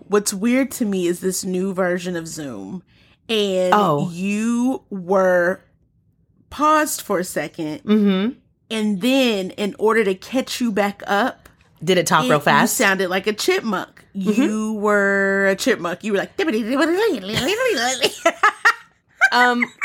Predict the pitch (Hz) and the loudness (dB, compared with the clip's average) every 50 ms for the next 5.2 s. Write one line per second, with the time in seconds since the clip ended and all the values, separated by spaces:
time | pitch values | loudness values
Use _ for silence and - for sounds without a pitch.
0 | - - _ _ _ _ _ _ - - 208 214 220 214 254 202 196 196 214 247 | -4 -4 _ _ _ _ _ _ 0 2 2 2 2 0 0 0 2 2 2 0
1 | 285 277 - 196 208 233 - 294 262 - 240 214 214 220 220 - - 160 165 170 | 0 0 -2 -2 -2 0 0 -2 -2 0 0 -2 -2 -2 -4 -2 -2 0 0 0
2 | 170 165 170 160 160 180 202 233 254 277 285 294 294 - 175 175 175 175 - 175 | 0 0 0 2 2 2 2 0 0 0 -2 -4 -4 -4 -4 -4 -4 -2 -2 -4
3 | 175 165 175 147 139 143 139 127 127 123 123 127 113 139 135 139 117 101 110 147 | -4 -2 -2 -4 -4 -2 -4 -4 -4 -6 -6 -8 -8 -8 -8 -10 -10 -10 -10 -10
4 | 214 233 - - 165 165 170 175 175 202 165 143 156 151 151 131 160 170 170 - | -12 -10 -6 -4 -2 -2 -2 -2 -2 -4 -4 -4 -4 -4 -4 -4 -6 -8 -10 -10
5 | - 262 220 | -12 -12 -14